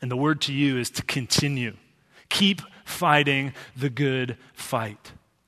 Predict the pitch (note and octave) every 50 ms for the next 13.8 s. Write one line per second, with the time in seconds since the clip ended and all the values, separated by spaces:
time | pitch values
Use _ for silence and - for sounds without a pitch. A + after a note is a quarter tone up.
0 | _ _ _ _ _ _ _ _ _ _ _ _ _ _ _ _ _ _ _ _
1 | _ _ _ _ _ _ _ _ - _ _ _ _ - C#3 D3 D3 - - -
2 | F3+ F3 F3 F3 E3 C#3+ C3+ C#3 C#3 A#2+ - - _ _ _ _ _ _ _ _
3 | _ _ _ _ _ _ _ - - B2+ A#2+ - - - D#3 C3 A#2+ - - B2+
4 | A#2+ A2+ A2+ A2 A#2+ C3 C3 A#2 A#2 A2+ A#2 A2 A2 A2 - - - - - C#3+
5 | C3 A2+ A2+ G2+ F2+ - _ _ _ _ _ _ _ _ _ _ _ _ _ _
6 | - - - _ - D#3 D#3 D#3+ C#3+ A#2+ - - - - D#3+ D3+ C#3+ C#3+ C#3 B2+
7 | B2+ A2+ - - - C3 A#2+ A#2+ A#2 A#2+ B2+ C3 - - A#2 G2+ - - - B2+
8 | A#2 A2+ A2 G#2+ G#2 - - - - - - - - - - - F3 F3+ F3 F3
9 | D#3+ D3 D3+ C#3 - - - - - - C3+ B2 A#2 A2 A2 G#2 F#2 _ _ _
10 | _ _ _ _ _ _ - C3 A#2+ A#2 A2+ C3+ C#3 C3 A#2+ B2 - - C3 A2+
11 | G2 - - - D3 A#2 G#2+ A#2 - - - - _ _ _ _ _ _ _ _
12 | - - - F3 F3+ D#3+ A#2+ C3 B2 B2 A#2+ A2+ A2+ A2+ A#2 B2+ D3+ D#3 C#3 C3
13 | A2+ G2+ G#2 G#2+ G#2+ A#2 B2 A#2+ - - B2 A#2 A2+ G#2+ G2+